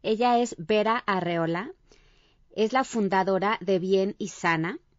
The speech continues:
es maestra de yoga, eh, viviendo ella por más de tres años en la India.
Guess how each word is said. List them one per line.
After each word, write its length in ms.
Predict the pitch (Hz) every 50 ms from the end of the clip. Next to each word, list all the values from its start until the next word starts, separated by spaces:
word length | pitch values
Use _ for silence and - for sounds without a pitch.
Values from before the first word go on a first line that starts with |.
| _ _ _ _ _ _
es 180 | 196 214 202 220
maestra 560 | 226 233 226 214 202 - _ - 220 208 214
de 160 | 190 190 170
yoga, 500 | 160 - 185 185 175 160 185 202 262 - - _ -
eh, 240 | 190 175 170 165 156
viviendo 600 | 147 175 175 170 190 185 185 165 208 214 208 202
ella 400 | 196 180 175 196 185 190 180 - _ _ _ _ _ _ _ _
por 160 | - 185 180
más 180 | 196 196 196 190
de 120 | 220 226
tres 320 | - - 202 208 196 - 196
años 320 | 185 185 185 190 208 - -
en 160 | 180 175 165
la 140 | 151 151 151
India. 480 | 156 156 156 156 143 165 180 196 277